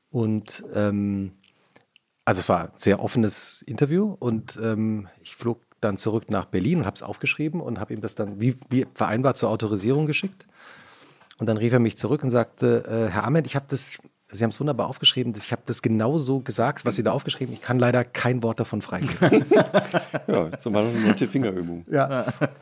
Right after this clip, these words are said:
Speaker 1: Und dann, ähm, hab ich ihn, hab ich gesagt, "Ja, aber Herr Friedmann, also das, wir haben doch jetzt, wir hatten doch so eine gute Zeit und das war jetzt natürlich für mich, Sie verstehen, wir haben auch viel jetzt
Speaker 2: Mhm.
Speaker 1: Einsatz, äh, Arbeit reingesteckt. Was, äh, dürfte ich denn ein Porträt über Sie schreiben?"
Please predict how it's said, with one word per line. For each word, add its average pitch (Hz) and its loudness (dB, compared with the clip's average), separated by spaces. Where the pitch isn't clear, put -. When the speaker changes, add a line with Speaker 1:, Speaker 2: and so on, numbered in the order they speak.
Speaker 1:
Und 131 2
dann, 131 4
ähm, 120 4
hab 120 0
ich 127 2
ihn, 127 0
hab 113 -8
ich 107 -8
gesagt, 107 -4
"Ja, 113 6
aber 110 4
Herr 104 4
Friedmann, 139 -4
also 113 -2
das, 107 -6
wir 104 2
haben 104 -2
doch 113 -4
jetzt, - -2
wir 101 0
hatten 104 -2
doch 98 -6
so 110 -8
eine 107 -4
gute 120 -4
Zeit 156 4
und 117 -4
das 113 -8
war 113 4
jetzt 113 0
natürlich 110 -4
für 107 0
mich, 120 -2
Sie 110 -6
verstehen, 135 -4
wir 131 -2
haben 117 -8
auch 120 -4
viel 139 -6
jetzt 127 -2
Speaker 2:
Mhm. 131 2
Speaker 1:
Einsatz, 147 0
äh, - -2
Arbeit 131 -2
reingesteckt. 147 -2
Was, - -2
äh, 120 -2
dürfte 170 6
ich 131 -6
denn 151 6
ein 127 -2
Porträt 190 4
über 110 2
Sie 82 -8
schreiben?" - -12